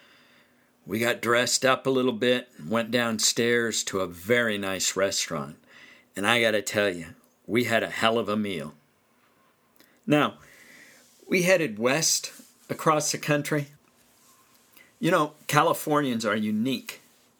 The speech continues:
We used to believe that the world ended at the Sierra Nevada mountains when I grew up. So we'd spent a week in Portland, Dawn and I, and headed west. We started in Cannon Beach.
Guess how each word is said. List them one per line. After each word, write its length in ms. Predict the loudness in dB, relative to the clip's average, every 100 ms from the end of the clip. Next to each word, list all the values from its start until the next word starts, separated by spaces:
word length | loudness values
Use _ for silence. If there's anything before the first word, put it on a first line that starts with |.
| -2
We 140 | 0
used 260 | 0 0 0
to 60 |
believe 600 | -2 -2 0 0 0 -4 -12 -8
that 140 | -4
the 80 | -2
world 380 | 0 2 2 0 -2
ended 480 | 0 0 -2 -4 -4
at 120 | -6
the 80 | -2
Sierra 420 | -2 0 0 2
Nevada 380 | 0 0 0 0
mountains 640 | -2 -2 -2 -6 -10 -10 -10 _ _ _ -6
when 160 | 0
I 120 | 0 0
grew 280 | 0 0
up. 200 | 0 -2 -10 _ _ -20 -20 _ _ _ _ -20 -20 _
So 200 | 0 2
we'd 260 | 2 0 0
spent 300 | 2 2 2
a 40 |
week 340 | 0 -4 -2 0
in 120 | -2
Portland, 640 | 2 4 4 2 -4 -2
Dawn 300 | 0 2 2
and 120 | 0
I, 360 | 0 0 0 -4
and 140 | -6 -4
headed 420 | 0 0 0 -2
west. 540 | 2 2 2 -2 -4 -10 _ _ _ _ _ _ _ _ _
We 140 | -2
started 560 | 0 4 6 6 4 0
in 260 | 0 -4 -6
Cannon 480 | -2 0 2 0
Beach. 500 | 2 0 0 -4 -10